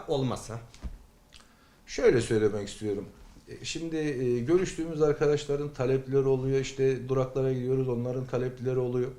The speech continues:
Speaker 2: Ben şunu söylemek istiyorum arkadaşlarımızla birlikte. Biz kimseye cenneti vaat etmiyoruz.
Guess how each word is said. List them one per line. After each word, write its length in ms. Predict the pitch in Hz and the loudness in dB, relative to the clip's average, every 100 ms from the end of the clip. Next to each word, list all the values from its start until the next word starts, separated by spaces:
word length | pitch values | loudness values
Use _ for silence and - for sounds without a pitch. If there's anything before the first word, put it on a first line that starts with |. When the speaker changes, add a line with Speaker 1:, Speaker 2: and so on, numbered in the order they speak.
| - - - - - - - _ | -18 -20 -20 -20 -20 -20 -20 _
Speaker 2:
Ben 120 | 233 254 | -2 0
şunu 220 | 202 175 | 0 2
söylemek 440 | 135 110 101 98 | 2 2 2 -4
istiyorum 380 | - - 92 90 - | -8 -6 -6 -6 -2
arkadaşlarımızla 960 | 143 143 143 135 - 113 101 92 98 95 | -2 2 2 2 2 0 0 -4 -4 -4
birlikte. 360 | 90 90 - - - _ _ - | -8 -10 -14 -20 -20 _ _ -10
Biz 140 | 226 - | -6 -4
kimseye 360 | 202 165 143 | -4 0 2
cenneti 420 | 127 117 117 117 107 | 2 2 0 0 0
vaat 200 | 95 90 | 0 -4
etmiyoruz. 540 | - 80 80 - | -8 -12 -14 -16